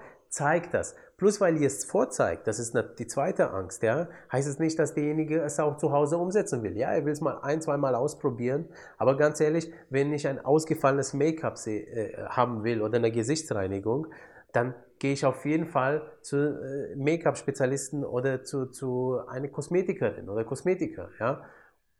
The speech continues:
Ich will auch mal mehr Luxus leisten, ja, dahin zu gehen, nicht immer nur von zu Hause. Also diese Angst ist unbegründet, ja. Und dadurch zeigt ihr auch zudem, indem ihr zeigt, wie ihr es macht,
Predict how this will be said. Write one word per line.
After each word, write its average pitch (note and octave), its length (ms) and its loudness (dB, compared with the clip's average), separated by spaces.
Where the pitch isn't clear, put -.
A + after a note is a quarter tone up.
Ich - 180 -10
will D3 360 0
auch C#3+ 180 2
mal C#3+ 360 0
mehr C#3 220 0
Luxus F#3 580 2
leisten, G2+ 560 -6
ja, C#3+ 260 -2
dahin B2 460 0
zu B2+ 160 -6
gehen, G2+ 320 -4
nicht D3+ 180 -2
immer D3 140 6
nur B2+ 120 4
von A2 200 -6
zu - 180 -8
Hause. G#2 320 -2
Also A#2+ 180 4
diese B2 280 -2
Angst D#3 240 -4
ist E3+ 140 -2
unbegründet, D#3+ 640 0
ja. G#2+ 180 2
Und C3+ 260 -2
dadurch C#3 340 2
zeigt C#3 260 0
ihr C#3+ 80 2
auch C3 140 -6
zudem, C3+ 360 -2
indem G#2 260 -6
ihr G2 300 -8
zeigt, - 320 -12
wie A2 60 -4
ihr G2+ 40 -4
es - 120 -10
macht, A#2 260 -2